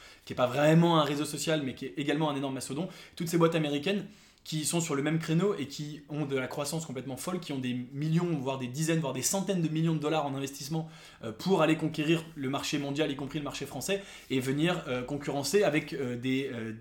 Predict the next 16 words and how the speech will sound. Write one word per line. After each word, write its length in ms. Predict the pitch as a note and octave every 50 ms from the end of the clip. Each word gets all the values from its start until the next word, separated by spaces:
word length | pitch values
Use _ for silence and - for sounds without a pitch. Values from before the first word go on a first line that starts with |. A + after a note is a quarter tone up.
| - - -
dizaines 580 | D#3 D3 C3 C3 D3 D#3+ D#3+ E3 F#3 F#3 F3+
ou 60 | E3 C#3+
des 120 | C3+ C3+
centaines 440 | B2+ - G3 F#3 E3 - F#3+ F3+ D#3+
d'ingénieurs 420 | D#3 D#3 C#3+ D#3 D#3 E3+ F#3 F#3
qui 140 | - - C#3+
développent 340 | C3 C#3 C#3 C#3 E3 F3+ E3
des 120 | C#3 C3+
fonctionnalités 420 | C3+ D3+ D#3 - D3 C3+ - - E3
en 80 | C3+
permanence 420 | - D#3 C#3+ C#3+ C#3+ E3 F#3+ F#3+ - - - - - - -
pour 100 | C3 -
faire 160 | - D3+ C#3
un 60 | C3+
meilleur 320 | C#3 D3+ E3 G3 F3+ F3+
outil. 320 | F3 E3 - - A3 A#3+